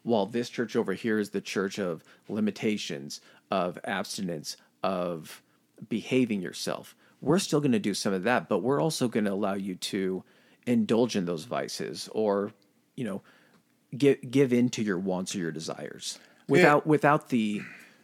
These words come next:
Speaker 1: what would be on the other side would be needing repentance or would be sinning.
Speaker 2: His thought process was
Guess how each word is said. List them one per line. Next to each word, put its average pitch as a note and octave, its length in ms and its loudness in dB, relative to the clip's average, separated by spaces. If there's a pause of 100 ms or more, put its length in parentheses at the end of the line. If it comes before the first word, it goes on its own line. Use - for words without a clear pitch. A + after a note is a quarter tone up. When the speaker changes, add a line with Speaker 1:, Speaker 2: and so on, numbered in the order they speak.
(340)
Speaker 1:
what B2+ 200 0
would A2+ 160 -2
be A2+ 160 2
on G2+ 160 -2
the G2 100 -2
other C#3+ 260 2
side F#2 400 -2 (140)
would G#2+ 220 -4
be F2+ 400 -6 (560)
needing G#2+ 360 0
repentance G#2 720 -2
or F#2+ 180 0
would F2+ 260 -6
be E2+ 120 -10
sinning. - 500 -4 (1200)
Speaker 2:
His E3 320 4
thought C#3+ 260 4
process B2 580 4
was G#2+ 500 4